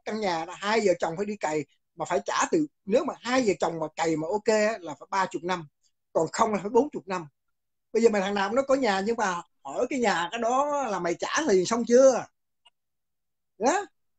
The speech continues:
Tôi nói thật một căn nhà, tôi nói thật một căn nhà, một căn nhà ở đây mua bốn trăm ngàn nha, cho ba phòng, bốn trăm ngàn euro. Bốn trăm ngàn euro trong khi một căn nhà ở Việt Nam, à,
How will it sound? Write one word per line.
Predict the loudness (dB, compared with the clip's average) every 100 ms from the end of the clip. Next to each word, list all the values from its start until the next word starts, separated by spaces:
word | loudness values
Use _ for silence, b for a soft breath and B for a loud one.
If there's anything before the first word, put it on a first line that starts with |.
| _ _ _ _ _ _ _ _ _ _ _ _ _ _ _ _ -2
Tôi |
nói | 0 2
thật | 2
một | 0 2
căn | 2
nhà, | 4 4 2 -4
tôi | -4
nói | -2
thật | -2 0
một | 0 2
căn | 2
nhà, | 2 0
một | 0 0
căn | 0 2
nhà | 2
ở | 2
đây | 0
mua | 0 4
bốn | 4 4
trăm | 2 -4
ngàn | -4 -4
nha, | -4 -4 -6 _ _ _
cho | -2 2
ba | 2 2
phòng, | 0 -2 -6 _
bốn | 0 0
trăm | 0 -2
ngàn | -2 -2
euro. | 2 2 2 -2 _ _ _ -2
Bốn | 0 2
trăm | 0 2
ngàn | 2 4
euro | 4 2
trong | 0
khi | 2 2
một | 2
căn | -2 -2
nhà | 0 0
ở | -2
Việt | -4 0
Nam, | 0 0
à, | 0 -2